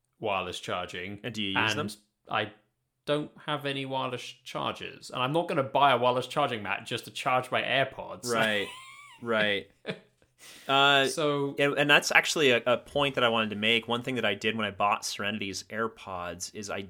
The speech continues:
Speaker 2: didn't,
Speaker 1: Mm.
Speaker 2: they're, they were forty dollars more, no, forty dollars more?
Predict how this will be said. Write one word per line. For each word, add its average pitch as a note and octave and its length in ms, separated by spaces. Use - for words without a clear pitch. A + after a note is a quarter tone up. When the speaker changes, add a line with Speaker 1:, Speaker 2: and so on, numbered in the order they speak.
Speaker 2:
didn't, B2 480
Speaker 1:
Mm. A2+ 120
Speaker 2:
they're, A2 220
they A#2+ 180
were A2 120
forty E3+ 400
dollars C#3 540
more, G2 440
no, F2+ 300
forty D#3+ 260
dollars G3 340
more? G3+ 340